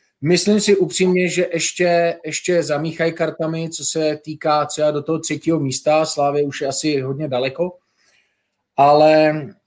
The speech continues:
jo, jo, myslím si, že, že teďkon už jsou na nějaký lepší cestě. Spíš bych tady vyzdvihnul i to, že zběsile třeba, jak se spekulovalo, vyměnit trenéra, nevyměnit, že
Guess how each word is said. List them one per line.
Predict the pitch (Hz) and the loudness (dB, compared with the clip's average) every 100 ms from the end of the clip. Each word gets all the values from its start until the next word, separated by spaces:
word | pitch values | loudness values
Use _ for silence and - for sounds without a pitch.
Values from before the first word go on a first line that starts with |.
| _ _ - | _ _ 0
jo, | 156 175 190 185 - _ | 4 6 4 0 -14 _
jo, | 143 156 165 165 151 | 0 2 0 -4 -8
myslím | 151 - 175 | -6 -4 -4
si, | - 160 | -4 -4
že, | 160 165 156 151 - | -2 0 0 -2 -12
že | 135 127 147 143 143 _ _ _ _ | -12 -4 0 0 -4 _ _ _ _
teďkon | 147 - 156 | -10 -4 -2
už | 156 | 0
jsou | 170 | 0
na | 165 | 2
nějaký | 160 160 160 170 | 2 0 2 2
lepší | 160 - 180 | 2 0 -2
cestě. | - 143 - 160 160 156 - | -2 -2 0 2 2 -2 -8
Spíš | - - 170 | -10 -6 -6
bych | 147 160 | -2 -2
tady | - 160 | 0 0
vyzdvihnul | 165 151 143 160 160 160 165 | 0 -4 -2 -2 0 0 -2
i | 165 | -2
to, | 151 143 | 0 0
že | 160 | -2
zběsile | 147 156 151 160 156 | 0 0 2 0 0
třeba, | 151 147 147 151 | -2 0 2 2
jak | 143 139 | 2 -2
se | - | -8
spekulovalo, | - 143 156 147 151 156 | -8 -4 -2 2 4 4
vyměnit | 147 147 156 151 | 0 -4 -4 -6
trenéra, | 151 151 156 | -2 0 0
nevyměnit, | 147 135 147 151 151 147 _ _ _ _ | 0 -2 -2 -2 -4 -6 _ _ _ _
že | 127 143 147 147 147 | -4 2 6 8 6